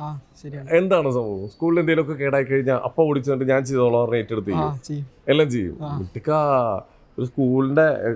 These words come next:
Speaker 2: കണ്ണിലുണ്ണിയായി മാറിയിരിക്കുകയാണ്. ഇവിടെ ആരാണ് ഇവിടെ ടു കെ കിട്ടൊക്കെ പ്രശ്നക്കാരാന്ന് പറഞ്ഞത്? ഇതാ നോക്ക്, ഇങ്ങനത്തെയും നമ്മൾ എഴുന്നേറ്റ് നിന്ന് സല്യൂട്ട് ചെയ്യേണ്ട ഇങ്ങനത്തെയും പിള്ളേര് നമ്മുടെ ചുറ്റുമുണ്ട്. എന്തായാലും ബീരാനെ,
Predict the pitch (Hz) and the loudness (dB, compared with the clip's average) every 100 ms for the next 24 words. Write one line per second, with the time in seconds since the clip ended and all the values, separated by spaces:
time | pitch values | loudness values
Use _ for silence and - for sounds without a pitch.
0 | - 127 131 156 143 139 151 147 139 120 | 0 2 2 0 0 0 2 4 4 4
1 | 123 127 123 139 110 82 - _ - 143 | 4 2 2 2 2 0 -8 _ -2 2
2 | 165 151 151 170 170 139 131 123 120 117 | 4 4 4 4 4 2 0 -2 -2 -2
3 | 113 123 131 131 123 123 - 139 139 131 | 0 0 0 0 0 -2 0 0 2 2
4 | 120 117 113 107 139 139 139 147 127 135 | 0 0 2 2 4 4 2 0 -4 -2
5 | 151 156 143 175 160 139 143 160 147 143 | 0 -2 -2 -2 -2 -2 2 2 2 0
6 | 160 151 170 160 151 143 151 139 143 139 | -2 -2 -4 -2 2 2 0 -2 -2 -2
7 | 131 127 135 120 147 135 120 120 127 117 | -4 -2 -4 -2 -2 0 0 0 0 -4
8 | 117 117 98 127 113 101 120 - - - | -4 -8 -8 -4 -4 -2 -4 -6 -20 -8
9 | - 151 170 170 170 202 139 | 2 4 4 4 4 6 2